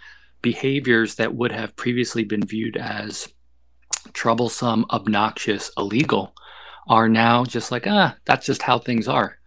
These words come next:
Uh, and very slowly, government control over our lives can expand and creep up on us without people even realizing that. And so those are kind of the foundational conditions. And then, of course, we, we can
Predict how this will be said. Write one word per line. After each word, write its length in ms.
Uh, 200
and 240
very 240
slowly, 840
government 420
control 360
over 160
our 120
lives 380
can 140
expand 600
and 500
creep 300
up 160
on 160
us 160
without 240
people 320
even 220
realizing 520
that. 180
And 100
so 120
those 180
are 60
kind 200
of 40
the 80
foundational 640
conditions. 680
And 140
then, 80
of 120
course, 320
we, 280
we 120
can 340